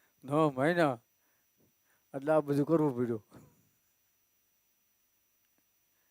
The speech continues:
બોલો. બે હજાર આઠની સાલે સ્કૂલનું આપણે ઓપ-, ઓપનિંગ કર્યું હતું. ત્યારે આવ્યા હતા બે હજાર આઠમાં,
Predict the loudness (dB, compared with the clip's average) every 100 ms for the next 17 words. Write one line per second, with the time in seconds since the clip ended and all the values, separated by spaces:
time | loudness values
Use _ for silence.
0 | _ -10 -10 -10 -18 _ -20 -20 _ _
1 | _ _ _ _ _ _ _ _ _ _
2 | _ _ _ _ _ _ _ _ _ _
3 | _ _ _ -2 4 6 6 6 4 4
4 | -2 -6 -8 -2 -2 -2 -6 -10 -6 -4
5 | -4 -2 -4 -4 -6 -8 -18 -20 _ _
6 | -20 -20 _ _ _ _ _ _ _ _
7 | _ _ _ -12 -12 _ -20 -14 -14 -14
8 | -20 -20 -20 -20 _ _ _ _ _ _
9 | _ _ _ _ _ _ _ _ _ _
10 | -14 -12 -8 -6 -4 -6 -10 -8 -8 -6
11 | -8 -10 -14 -20